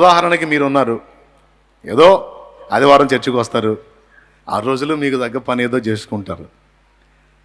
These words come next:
చాకిరీ చేసుకుంటారు, కంపెనీలో పని చేసేవాళ్ళు, జాబ్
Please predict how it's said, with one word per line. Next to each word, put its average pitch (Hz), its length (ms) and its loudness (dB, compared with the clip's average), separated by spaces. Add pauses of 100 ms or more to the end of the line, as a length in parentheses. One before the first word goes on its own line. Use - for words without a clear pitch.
(260)
చాకిరీ 113 380 -2
చేసుకుంటారు, 110 480 -6 (100)
కంపెనీలో 113 480 -6
పని 110 180 -8
చేసేవాళ్ళు, 107 560 -6 (360)
జాబ్ 104 200 -2